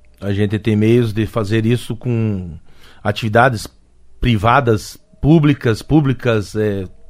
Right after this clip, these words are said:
na sua essência ou até privadas, para que a gente tra-, o, a Cascavel é uma cidade enorme, tudo que se planta aqui dá, tudo que se faz aqui dá, é só querer. E nós temos um,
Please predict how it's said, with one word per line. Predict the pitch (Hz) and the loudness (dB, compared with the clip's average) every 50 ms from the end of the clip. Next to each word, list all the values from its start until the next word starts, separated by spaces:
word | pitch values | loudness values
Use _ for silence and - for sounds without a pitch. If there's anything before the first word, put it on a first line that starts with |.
| - - - - | -20 -20 -16 -8
na | 110 120 123 113 | -2 0 0 0
sua | - 135 123 | 2 2 0
essência | - - 147 156 139 165 | 2 2 0 0 2 2
ou | 160 | 0
até | 143 - 151 | 2 2 0
privadas, | 139 - 180 131 104 110 117 113 95 98 - - - - - - - - - - - - | 0 0 -2 0 2 2 2 2 0 -4 -10 -16 -20 -20 -20 -20 -20 -20 -20 -20 -12 -4
para | - 110 113 113 | 0 2 2 2
que | 107 - | 2 2
a | 120 | 2
gente | 127 123 139 | 2 2 0
tra-, | 110 - 127 110 | 0 0 -2 -4
o, | 110 107 - - 110 107 - - - - - | -4 -6 -8 -10 -10 -10 -12 -16 -20 -16 -14
a | - - - | -12 -12 -10
Cascavel | - - 175 - - 311 - 110 120 147 | -6 -6 -6 -6 -6 -6 -4 0 0 0
é | 196 427 466 | 0 0 -2
uma | 453 - | -6 -6
cidade | - - 147 170 185 165 147 | -6 -4 -2 0 0 2 0
enorme, | 117 110 110 107 110 117 117 107 101 95 90 - - - _ | 0 0 0 0 0 -2 -2 -2 -4 -8 -10 -14 -18 -20 _
tudo | - 170 170 156 135 | -4 -2 -2 -2 -6
que | - - 110 | -8 -10 -10
se | - - 117 | -8 -8 -6
planta | - - 120 123 117 - | -2 -2 0 0 0 -2
aqui | 101 - - 95 | -6 -6 -8 -6
dá, | 87 104 117 117 110 | -4 -2 0 0 -2
tudo | 107 - - 165 165 | -4 -2 -4 -4 -4
que | 123 - | -4 -6
se | - - | -12 -8
faz | 110 - 127 120 | -4 -2 -2 -2
aqui | 107 - - 135 | -2 -4 -4 -4
dá, | 104 101 | -2 -2
é | 107 98 | -2 -2
só | - - 123 | -2 -4 -4
querer. | - - 127 107 107 104 85 - - - - - - - - - - - | -2 -2 0 0 0 -2 -4 -8 -14 -20 -20 -20 -20 -20 -20 -20 -10 -6
E | 107 | -4
nós | 110 123 135 131 - | 0 0 0 0 0
temos | - 135 147 175 170 147 110 101 | 0 2 4 4 4 2 2 2
um, | 131 135 131 120 113 107 101 101 104 107 104 | 2 2 2 0 0 -2 -6 -8 -10 -10 -10